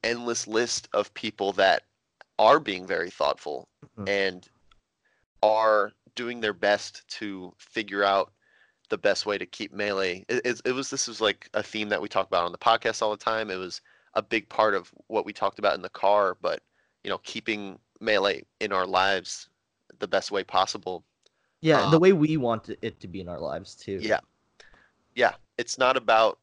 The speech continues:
Speaker 1: like, it's not about showing up and, and just doing the money matches if that's not who you are.
Speaker 2: Mm-hmm.
Speaker 1: Um,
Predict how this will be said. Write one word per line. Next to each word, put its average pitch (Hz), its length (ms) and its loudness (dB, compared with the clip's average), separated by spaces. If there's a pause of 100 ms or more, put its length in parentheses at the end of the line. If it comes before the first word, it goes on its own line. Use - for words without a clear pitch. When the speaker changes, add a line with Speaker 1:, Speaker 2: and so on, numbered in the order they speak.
Speaker 1:
like, 101 400 -2 (1500)
it's - 140 -16
not 143 100 2
about 135 200 4
showing 113 360 -2
up 107 160 -2
and, 95 200 -8 (120)
and 101 200 -8
just 107 240 -6
doing 101 220 -8
the 98 60 -8
money 98 200 -4
matches 90 520 -6
if - 160 -10
that's - 340 -2
not 104 280 -2
who 110 180 -6
you 95 220 -10
are. - 340 0 (720)
Speaker 2:
Mm-hmm. - 60 2 (160)
Speaker 1:
Um, 95 180 -4